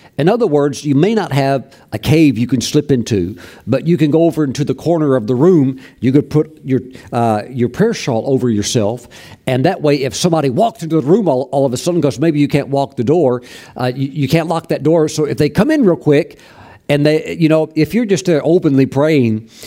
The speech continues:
it's kinda awkward, not only for you, but for them too. But if you have your prayer shawl and you're covered with that, uh, they don't, they don't, you're still kind of in your little secret place.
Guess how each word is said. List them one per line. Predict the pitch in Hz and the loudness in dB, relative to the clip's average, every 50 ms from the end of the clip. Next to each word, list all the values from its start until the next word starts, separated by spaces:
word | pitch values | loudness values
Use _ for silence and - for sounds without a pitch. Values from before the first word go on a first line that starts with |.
| - - - - | -20 -12 -8 -6
it's | 233 - | -4 -2
kinda | - - 320 392 | -2 0 -2 0
awkward, | - - 156 214 214 - - 123 98 76 - - _ - | 0 0 -2 -2 -2 -4 -6 -6 -6 -6 -10 -14 _ -4
not | 151 202 247 | -2 -2 0
only | 302 403 381 139 | 2 2 2 0
for | - - | 0 -2
you, | - 131 208 254 | 0 2 2 2
but | - - - | 2 0 -2
for | - - 135 | -2 0 2
them | 123 151 165 151 120 | 2 2 2 0 0
too. | - 185 202 160 113 92 - - - - - | 0 2 2 2 0 -2 -6 -12 -20 -16 -6
But | 104 113 139 156 | 0 0 0 2
if | 131 131 - 139 | 0 -2 -2 0
you | 131 | 0
have | 120 151 156 110 | 2 2 2 2
your | 120 113 | 0 -2
prayer | - - 151 180 175 | -2 0 -2 -2 0
shawl | - - 151 123 123 | 0 -2 -2 -2 0
and | 120 135 131 | 0 0 0
you're | 127 127 | 0 0
covered | 131 156 185 - 156 120 107 | 0 0 0 0 -2 -2 -2
with | 123 120 123 | -2 -2 0
that, | 135 123 110 92 - - - - - - - - - - - - - | -2 -2 -2 -2 -4 -8 -16 -20 -20 -20 -20 -20 -20 -20 -20 -12 -6
uh, | - 143 139 120 110 | -4 -2 -2 -2 -4
they | 107 120 135 147 | -4 0 2 2
don't, | 143 139 135 135 - 139 | 2 2 0 -4 -4 -2
they | 143 143 | 0 0
don't, | 135 135 135 131 | 0 0 0 0
you're | 135 139 127 | 0 0 0
still | - - - - 180 180 | -2 -4 -2 0 0 0
kind | - - 156 147 | 2 0 0 0
of | 143 123 131 | 0 0 2
in | 135 135 | 2 4
your | 139 127 | 4 4
little | 127 143 123 113 | 4 2 2 0
secret | - - - 165 - - 113 - - | -2 -2 -2 -2 -2 -4 -8 -10 -4
place. | - 123 107 80 69 - - - - | -2 -2 -2 -2 -4 -6 -8 -8 -8